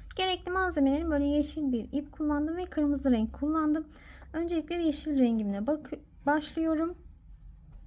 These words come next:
İplerim patiklik ipler, patiklik ip kullandım.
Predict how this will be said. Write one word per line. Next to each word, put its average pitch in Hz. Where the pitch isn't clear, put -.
İplerim 381
patiklik 330
ipler, 247
patiklik 262
ip 277
kullandım. 285